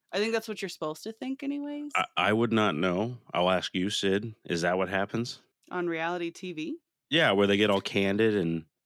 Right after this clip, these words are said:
Speaker 1: All reality T V is real, Jack. Why would you ask me otherwise?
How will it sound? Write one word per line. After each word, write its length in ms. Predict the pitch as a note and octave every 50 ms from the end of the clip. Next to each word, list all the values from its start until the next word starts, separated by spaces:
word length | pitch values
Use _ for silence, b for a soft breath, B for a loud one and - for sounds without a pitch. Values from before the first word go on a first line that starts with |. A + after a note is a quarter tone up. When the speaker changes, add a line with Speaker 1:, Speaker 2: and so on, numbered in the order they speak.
| - -
Speaker 1:
All 160 | - E3+ F3+ F#3+
reality 440 | G3 F#3+ F3+ F3+ F3 F3 E3+ E3+ E3+
T 200 | - - F#3+ F3+
V 120 | E3 E3+
is 180 | E3 D#3+ D3+ -
real, 380 | D#3 D#3 F3+ G#3 F#3 D#3+ D#3+ _ _ _ _ _
Jack. 400 | - - D#3 D3 D3 E3 - _ _ _ B2+ _ _ _ - _ _ _ -
Why 160 | G3 F#3+ F#3
would 160 | F3+ F3+ E3+ F#3
you 100 | F#3 F3
ask 220 | F3 F3+ - -
me 100 | F3+ F3
otherwise? 580 | E3 E3+ G#3 C#4+ A#3+ D3+ C3 D3 D#3 - -